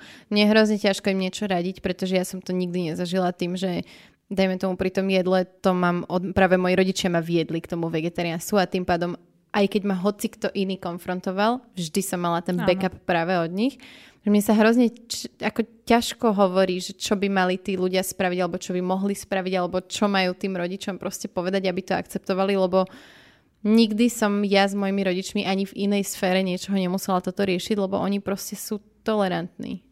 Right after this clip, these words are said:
Speaker 2: Áno, áno. Tá, a to je strašne super, ale keď mne niekto píše vlastne, že takto bojuje s tými rodičmi, tak vlastne jediná vec, čo môžem povedať, je nebojovať,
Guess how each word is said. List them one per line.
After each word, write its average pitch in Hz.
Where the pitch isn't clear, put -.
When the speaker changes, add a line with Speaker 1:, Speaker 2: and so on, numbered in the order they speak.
Speaker 2:
Áno, 180
áno. 185
Tá, -
a 202
to -
je 220
strašne 214
super, 180
ale 170
keď 180
mne 196
niekto 190
píše 190
vlastne, 175
že 170
takto 165
bojuje 165
s 170
tými 185
rodičmi, 170
tak 170
vlastne 165
jediná 175
vec, 170
čo -
môžem 165
povedať, 165
je 165
nebojovať, 160